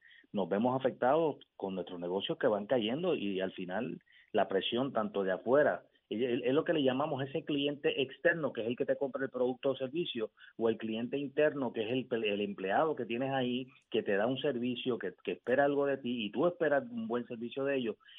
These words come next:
Escucha los murmullos, escucha ese mensaje que te están llevando de manera sutil, hermano, para que cuando llegue el momento de la verdad, no te tengan que gritar para que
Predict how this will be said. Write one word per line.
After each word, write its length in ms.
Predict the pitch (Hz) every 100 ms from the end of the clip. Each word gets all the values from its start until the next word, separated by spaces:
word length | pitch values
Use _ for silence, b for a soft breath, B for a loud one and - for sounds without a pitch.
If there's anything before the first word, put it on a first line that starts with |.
| B -
Escucha 460 | - - 156 170
los 120 | 165
murmullos, 760 | 147 147 123 117 143 135 110 -
escucha 680 | 98 - 156 160 - 156 147 B B
ese 240 | 123 135
mensaje 560 | 143 135 131 143 135 143
que 120 | 131
te 100 | 104
están 260 | - 120 127
llevando 520 | 120 127 135 123 113 B B -
de 120 | 110
manera 360 | 101 101 123 131
sutil, 500 | 131 104 135 127 107
hermano, 400 | 101 113 117 95
para 220 | 101 92
que 100 | 90
cuando 240 | 95 92
llegue 200 | 92 110
el 60 | 135
momento 400 | 135 139 135 131
de 100 | 131
la 100 | 135
verdad, 320 | 135 147 151 B _ _
no 340 | - 95 104 110
te 120 | 113
tengan 300 | 117 120 113
que 80 | 113
gritar 420 | 113 104 123 113
para 220 | 101 90
que 340 | - 87 82